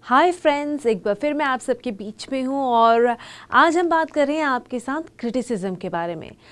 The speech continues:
अगर लाइफ में आप कुछ हासिल करना चाहते हैं, अगर आप एक अच्छे बिजनेस पर्सन, टीचर, पेरेंट, लीडर बनना चाहते हैं, आपको इस बात को समझना होगा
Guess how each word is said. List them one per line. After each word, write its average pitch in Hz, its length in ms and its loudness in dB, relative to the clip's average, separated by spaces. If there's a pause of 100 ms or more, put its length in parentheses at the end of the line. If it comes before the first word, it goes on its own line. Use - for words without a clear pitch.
(200)
अगर 359 220 4
लाइफ 381 360 2
में 339 60 -4
आप 269 260 -6
कुछ - 280 -6
हासिल 196 400 -4
करना 190 320 -4
चाहते 165 340 -8
हैं, 202 180 -10
अगर 185 240 -6
आप 175 180 -4
एक 175 140 -8
अच्छे 180 260 -10
बिजनेस 185 480 -6
पर्सन, 185 460 -6 (440)
टीचर, 262 680 2 (100)
पेरेंट, 247 640 0
लीडर 269 420 0
बनना 208 300 -4
चाहते 185 340 -4
हैं, 247 100 -6 (320)
आपको 359 320 2
इस 254 240 -4
बात 302 300 0
को 359 140 2
समझना 226 560 0
होगा 190 400 -2